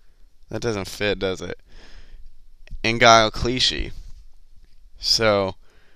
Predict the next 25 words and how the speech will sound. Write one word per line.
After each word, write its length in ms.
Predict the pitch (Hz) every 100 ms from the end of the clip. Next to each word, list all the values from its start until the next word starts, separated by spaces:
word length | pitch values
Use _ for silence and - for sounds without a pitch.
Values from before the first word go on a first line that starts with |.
| -
not 180 | 113 127
our 80 | 131
strongest 680 | - - 135 139 127 120 -
back 240 | 120 113
four. 480 | - 123 131 104 104 - - - - - - -
And 100 | -
then 120 | 117 117
in 40 |
front 240 | - 143
of 100 | 139
him, 280 | 113 117 117 -
it's 140 | - 117
looking 220 | 117 117
like 200 | 110 110
we'll 80 | 110
have 340 | 107 107 98
maybe 420 | 113 110 107 98 - - - - -
Nasri 480 | 107 120 120 120 117
on 80 |
the 80 | 110
left, 460 | 104 113 113 - -
Walcott 540 | 107 113 117 127 110
on 80 | 107
the 80 | 98
right. 360 | 101 101 104